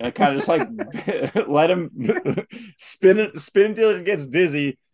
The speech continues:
They'll both just, like, kick, kick and punch him. He'll go flying. He'll be K O'd,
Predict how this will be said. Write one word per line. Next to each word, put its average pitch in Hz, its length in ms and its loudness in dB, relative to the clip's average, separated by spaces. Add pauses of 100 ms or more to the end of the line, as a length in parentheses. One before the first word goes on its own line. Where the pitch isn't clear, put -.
They'll 156 200 2
both 190 300 2 (160)
just, 156 220 -12
like, 156 220 -8 (380)
kick, - 240 -10 (220)
kick 151 180 -8
and 143 80 -10
punch - 240 -4
him. 127 240 -4 (380)
He'll 156 160 0
go 151 160 -4
flying. 143 420 -2
He'll 143 180 -4
be 135 160 -8
K 131 280 -4
O'd, 127 340 -4